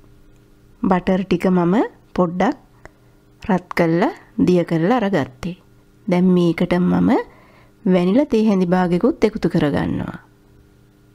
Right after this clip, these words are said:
දැන් මේ පිටි එක අපි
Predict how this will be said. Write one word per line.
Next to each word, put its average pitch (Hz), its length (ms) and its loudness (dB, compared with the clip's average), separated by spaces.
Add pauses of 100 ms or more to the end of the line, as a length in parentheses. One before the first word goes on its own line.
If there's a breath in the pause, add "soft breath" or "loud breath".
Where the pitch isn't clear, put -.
(3750)
දැන් 170 180 2
මේ 170 220 2
පිටි 160 340 -2
එක 147 120 -6 (480)
අපි 175 360 -2